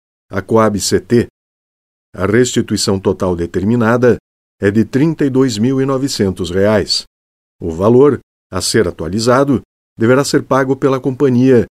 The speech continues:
e por seus ex-presidentes Ibson Gabriel Martins de Campos e Ubiraci Rodrigues. Os valores a serem devolvidos são parte dos duzentos e noventa e oito mil e setecentos reais repassados,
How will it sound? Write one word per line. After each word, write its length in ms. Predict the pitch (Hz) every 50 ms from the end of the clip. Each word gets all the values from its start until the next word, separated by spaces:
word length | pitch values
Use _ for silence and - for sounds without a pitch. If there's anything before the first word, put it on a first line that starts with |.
| _ _ -
e 80 | 104
por 200 | 98 - 127 117
seus 300 | - - 139 131 127 117
ex-presidentes 1120 | 127 143 147 - - - 135 139 123 131 117 101 107 107 98 92 85 98 90 80 - - -
Ibson 520 | 147 156 160 131 123 - - 131 117 110
Gabriel 480 | 107 107 107 98 98 95 95 87 82 82
Martins 540 | 85 92 104 104 92 - - 104 95 92 107
de 100 | 139 139
Campos 560 | - 127 117 135 123 - 127 107 - - - _ _ _ _ _ _ -
e 120 | 117 135
Ubiraci 720 | 135 123 117 147 147 143 135 123 - - - - 131 135
Rodrigues. 800 | 139 123 123 113 101 101 117 135 143 113 104 85 - - - - - _ _ _ _ _ _ _ _ _ _ _ _ _
Os 100 | - 90
valores 420 | 92 98 98 104 107 110 101 98 92
a 80 | 90
serem 280 | 87 - 104 92 92 92
devolvidos 680 | 90 95 90 107 135 127 127 139 147 143 131 - - - - _ _ _ _ -
são 240 | - - 135 120
parte 440 | 107 - 135 131 135 131 123 123 120 101
dos 200 | 95 107 101 95
duzentos 580 | 104 104 95 92 120 131 147 139 - 127 104
e 60 | 120
noventa 420 | 120 123 113 95 113 120 117 117 117
e 80 | 107
oito 320 | 107 107 113 107 - 113 101
mil 300 | 95 107 123 143 143 143
e 80 | 135
setecentos 760 | 123 - - 127 123 - 123 - - 104 87 80 - 92 87 95
reais 400 | 131 151 135 123 123 127 120 104
repassados, 880 | 107 104 95 - 131 131 - - 120 113 117 107 107 117 107 - -